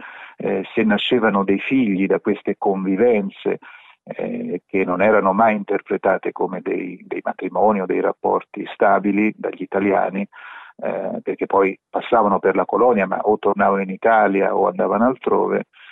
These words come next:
Se nascevano dei figli, poi questi figli rimanevano alle, alle madri, con tutto l'onere di crescerli.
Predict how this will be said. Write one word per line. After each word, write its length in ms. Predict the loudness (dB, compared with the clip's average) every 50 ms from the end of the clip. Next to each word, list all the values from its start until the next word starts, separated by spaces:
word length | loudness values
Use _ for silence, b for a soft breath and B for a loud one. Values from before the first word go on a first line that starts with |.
| B B B
Se 120 | -2 0
nascevano 440 | 0 0 2 2 4 4 4 4 4
dei 140 | 2 0 0
figli, 360 | 0 0 0 2 2 2 2
poi 160 | 2 2 2
questi 260 | 2 0 -2 -4 -4
figli 260 | -4 -4 -2 0 0 0
rimanevano 840 | 0 0 -2 -2 -2 -2 -2 0 0 0 2 2 0 0 -2 -4 _ -6
alle, 380 | -4 -2 -2 0 0 -2 -2 -2
alle 220 | -2 -2 -2 -2 0
madri, 540 | 2 4 2 2 2 -2 -4 -4 -6 -8 _
con 280 | -6 -2 -2 -2 -2 -2
tutto 300 | -4 -6 -4 -2 0 2
l'onere 400 | 2 4 2 2 2 0 -2 -2
di 120 | -4 -4
crescerli. 640 | -4 -2 -2 -2 -2 -4 -6 -6 -6 -6 -6 -8